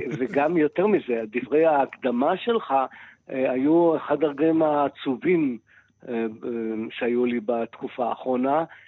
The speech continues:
כדי לשמוע את הדוגמאות של אנשים, אה, אה,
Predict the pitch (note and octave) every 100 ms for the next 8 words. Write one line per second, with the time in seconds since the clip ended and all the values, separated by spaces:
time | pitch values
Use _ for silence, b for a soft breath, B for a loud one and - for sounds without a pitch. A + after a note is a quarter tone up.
0 | B _ - C3+ A#2+ C3 C3 - C3+ E3
1 | E3+ D3+ B2+ B2+ C3 A#2 B2 C3+ C#3+ F3+
2 | F#3+ - C#3 B2+ B2+ C3 - D#3 E3 D#3+
3 | B B _ E3 D3 C#3+ C#3 - - F#2+
4 | D#3+ C3+ C3